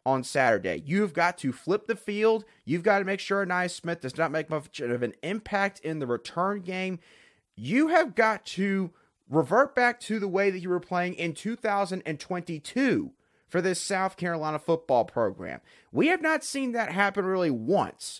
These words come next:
all season long. That has got to change this weekend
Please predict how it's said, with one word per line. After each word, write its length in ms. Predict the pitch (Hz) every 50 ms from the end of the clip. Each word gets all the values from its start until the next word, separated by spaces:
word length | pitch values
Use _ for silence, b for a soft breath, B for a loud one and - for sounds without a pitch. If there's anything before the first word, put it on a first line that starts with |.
| _ -
all 460 | 147 160 170 170 170 170 175 170 _ _
season 640 | _ - - - - 185 165 151 147 147 139 139 135 _ _ _ -
long. 380 | - 131 147 131 98 80 73 - b b b b b b b b
That 260 | 104 107 175 254 294
has 160 | 359 320 -
got 220 | - 254 233 233 233
to 100 | - 190
change 580 | - - - 185 175 160 151 135 123 117 - - _
this 480 | - 107 107 113 156 202 208 - - 147
weekend 540 | 131 147 175 180 - - 196 190 190 190